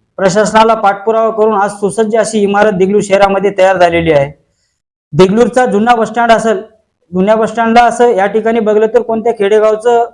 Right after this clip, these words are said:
बस स्टँड आहे असं लोकांमध्ये बोललं जात होतं. त्या ठिकाणी आपण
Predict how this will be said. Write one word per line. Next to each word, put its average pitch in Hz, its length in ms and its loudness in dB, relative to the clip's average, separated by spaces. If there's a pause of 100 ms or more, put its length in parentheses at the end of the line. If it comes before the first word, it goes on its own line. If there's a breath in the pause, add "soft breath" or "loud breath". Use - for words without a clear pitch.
बस 185 120 -2
स्टँड 226 260 -2
आहे 220 140 2 (440)
असं 185 200 -2
लोकांमध्ये 226 440 0
बोललं 214 240 0
जात 214 180 -2
होतं. 175 240 -10 (420)
त्या 208 120 2
ठिकाणी 233 540 -2 (220)
आपण 240 360 0